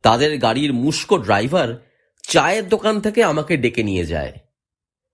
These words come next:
সাব্বির লজ্জায় লাল হয়ে বলে,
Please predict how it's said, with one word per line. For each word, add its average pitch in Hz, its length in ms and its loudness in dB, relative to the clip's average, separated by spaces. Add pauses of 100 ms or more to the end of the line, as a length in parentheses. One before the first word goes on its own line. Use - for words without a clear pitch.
(260)
সাব্বির 131 500 0
লজ্জায় 127 440 0
লাল 117 300 0
হয়ে 170 220 -2
বলে, 160 500 -2